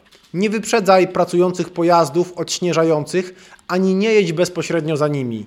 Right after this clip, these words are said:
Śnieg i sól mogą poważnie ograniczyć widoczność. Przed wyjazdem wyposaż pojazd w łopatę, skrobaczkę, ciepły koc lub śpiwór,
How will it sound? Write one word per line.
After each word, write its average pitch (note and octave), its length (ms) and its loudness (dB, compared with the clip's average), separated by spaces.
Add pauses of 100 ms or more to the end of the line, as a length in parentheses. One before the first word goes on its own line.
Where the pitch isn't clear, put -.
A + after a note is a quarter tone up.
(240)
Śnieg A3 500 -2
i E3+ 60 -4
sól G#3 380 0
mogą E3+ 320 0
poważnie F#3 680 2
ograniczyć D#3+ 520 -2
widoczność. A2+ 760 -6 (320)
Przed G3+ 260 -2
wyjazdem F#3+ 520 4
wyposaż G#3 500 0
pojazd D#3+ 400 2
w D3 80 -4
łopatę, G3 480 4
skrobaczkę, F3 680 2
ciepły F#3+ 440 0
koc F3+ 320 0
lub E3 180 -2
śpiwór, D3 580 -4